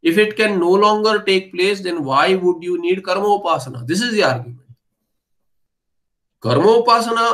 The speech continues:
are needed to get chitta shuddhi, and they have already done that. Thereby jnana has taken place, and now the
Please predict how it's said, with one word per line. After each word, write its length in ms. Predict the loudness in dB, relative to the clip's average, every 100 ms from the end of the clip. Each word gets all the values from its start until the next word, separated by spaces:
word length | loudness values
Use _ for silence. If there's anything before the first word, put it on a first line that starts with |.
| 2
are 100 | 2 2
needed 440 | 2 2 0 -4 -6 -8
to 340 | -2 -2 -4 _ _ _ _ -12 0
get 240 | 0 0
chitta 300 | -4 -6 -2
shuddhi, 800 | -2 -2 -10 -10 -6 -2 -2 -4 _ _ _ -2
and 240 | 0 2
they 100 | 4 4
have 120 | 4
already 360 | 4 4 2 -2
done 280 | -2 -4 -6 -4
that. 340 | -2 -2 -2
Thereby 460 | 0 0 0 0 0
jnana 340 | 0 0 2 0
has 120 | -4
taken 380 | -10 -10 -12 -12
place, 340 | -10 -6 -6 -8 _ _
and 240 | -2 -2 0
now 180 | 0
the 100 | 0